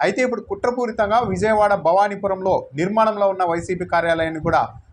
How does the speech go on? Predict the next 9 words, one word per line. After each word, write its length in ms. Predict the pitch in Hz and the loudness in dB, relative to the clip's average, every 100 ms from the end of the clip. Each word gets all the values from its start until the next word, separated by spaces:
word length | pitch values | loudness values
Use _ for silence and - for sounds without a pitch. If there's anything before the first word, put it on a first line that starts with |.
| - | -4
కూల్చేసేందుకు 600 | 233 247 240 226 208 214 | -2 0 0 0 -2 -4
పెట్ర-, 400 | 208 190 202 190 - - | -2 -2 0 -4 -8 -4
పెద్ద 140 | 175 | -2
కుట్ర 300 | 208 202 240 | 0 0 0
జరుగుతోందని 640 | 233 208 202 208 202 196 - - _ - | 2 0 0 0 0 -2 -4 -12 _ -2
వైఎస్ఆర్ 280 | 165 185 208 | 0 2 2
కాంగ్రెస్ 340 | 196 196 190 - | 2 0 -4 -2
పార్టీ 180 | 190 185 | -2 0
ఆరోపిస్తోంది. 760 | 180 180 180 - 180 185 196 | 0 -2 -4 -4 -2 -2 -4